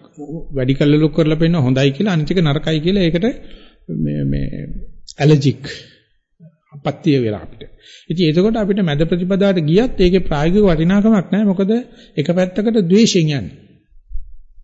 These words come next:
ඒකට බෑ. නිසා සරුවච්චන්දස්සගේ ජීවිතයේ මුල් කාලේ අවුරුදු විසිනමයක් අන්තිම කුමාර සැප වින්දා. ඊට පස්සේ අවුරුදු හයක්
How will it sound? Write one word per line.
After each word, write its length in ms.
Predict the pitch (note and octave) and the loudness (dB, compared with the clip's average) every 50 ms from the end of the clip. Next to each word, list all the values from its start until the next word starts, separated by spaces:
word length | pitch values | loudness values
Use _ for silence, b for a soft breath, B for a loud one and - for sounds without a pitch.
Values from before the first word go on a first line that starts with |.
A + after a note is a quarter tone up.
| _ - _ _ - | _ -20 _ _ -6
ඒකට 280 | - E3+ D3 D3+ C3+ | -2 0 0 0 0
බෑ. 180 | A#2+ A#2+ A#2 C3 | -2 -4 -2 -2
නිසා 220 | C3+ C3+ E3+ F3 D3+ | -2 -2 -2 -2 -2
සරුවච්චන්දස්සගේ 760 | C3 C3 C3+ D#3 D#3+ D#3+ - G3 F#3 F3+ F3 - G3 F3+ F3 | -2 0 0 0 -2 -2 -2 -2 0 -2 -2 -2 -2 -2 0
ජීවිතයේ 400 | E3 F3+ F3+ F#3 F3+ F#3 G3+ G3+ | 0 0 0 0 0 -2 -2 0
මුල් 200 | E3+ D3+ D3 D3+ | 0 0 0 -2
කාලේ 300 | D3+ - E3 E3+ F#3+ G3+ | -2 -4 -4 -2 0 0
අවුරුදු 260 | F3+ D#3+ D#3+ E3 D#3+ E3 | 0 0 -2 -2 -2 -2
විසිනමයක් 480 | D#3+ C#3+ C3+ D#3+ E3+ F3 F3+ G#3 G#3 - | -2 -2 -2 -2 -2 0 0 -2 -2 -4
අන්තිම 520 | - C#3 E3+ F3+ G3+ G#3 A3+ G#3+ A#3 G3+ G3+ | -8 -6 -2 0 2 2 2 2 2 2 2
කුමාර 320 | - - F#3 F3 F3 E3 D#3 | 2 0 0 0 0 0 -2
සැප 200 | - - C3+ C3+ | -2 -2 -4 -4
වින්දා. 380 | C3 A#2 A2 G2+ G2+ G2+ B2 G#3 - - B B B B B | -4 -4 -4 -4 -4 -4 -6 -8 -10 -16 B B B B B
ඊට 140 | B - E3 | B -4 -4
පස්සේ 220 | E3+ - G3+ E3+ | -2 -2 -2 0
අවුරුදු 320 | C#3+ D#3+ F3 F#3+ F#3 G#3 F#3+ | 0 0 0 2 0 2 2
හයක් 260 | D#3+ F3 G#3+ B3+ | 2 2 0 -2